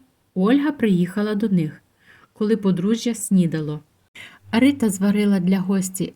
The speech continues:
чашку кави, запропонувала бутерброди, але у розмову Ольги та Ігоря втручатись не стала. «Так, Олю, давай усе по порядку», сказав Ігор.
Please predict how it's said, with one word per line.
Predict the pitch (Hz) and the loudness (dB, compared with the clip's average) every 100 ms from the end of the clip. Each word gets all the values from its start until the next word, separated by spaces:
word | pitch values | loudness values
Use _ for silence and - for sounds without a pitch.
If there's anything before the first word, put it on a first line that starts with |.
| _ | _
чашку | - 196 185 - 170 - | -6 -4 -4 -6 -10 -4
кави, | 196 208 240 233 226 _ _ - - - - | -4 -2 -2 -4 -6 _ _ -20 -20 -16 -2
запропонувала | 240 - 254 240 240 247 302 254 | 0 2 2 4 4 4 4 4
бутерброди, | 185 185 185 180 202 247 269 226 226 _ _ _ _ - | 2 -2 -4 -2 0 0 0 -2 -4 _ _ _ _ -6
але | 214 208 | 0 0
у | 202 202 | 0 0
розмову | 196 190 196 202 233 247 - | 0 2 4 4 0 -4 0
Ольги | 254 247 208 233 | 2 2 2 -2
та | 240 - | -2 -4
Ігоря | - 226 196 226 226 226 _ | 0 0 0 0 -2 -4 _
втручатись | _ 185 185 190 180 180 - | _ -4 -4 -2 -4 -4 -4
не | 196 | -4
стала. | 185 - 156 160 156 160 _ _ _ _ _ _ _ _ _ _ - | -4 -6 -8 -6 -8 -12 _ _ _ _ _ _ _ _ _ _ -4
«Так, | 214 156 - - | -2 -2 -6 0
Олю, | 202 160 147 - - | 2 2 0 -10 0
давай | 202 214 240 294 | 2 4 4 2
усе | 196 - 226 | -2 0 0
по | 226 | 0
порядку», | 208 190 151 147 - - - _ | 0 -2 -2 -6 -12 -16 -16 _
сказав | - 180 196 220 156 | -10 -6 -4 -6 -6
Ігор. | 151 147 - | -6 -8 -14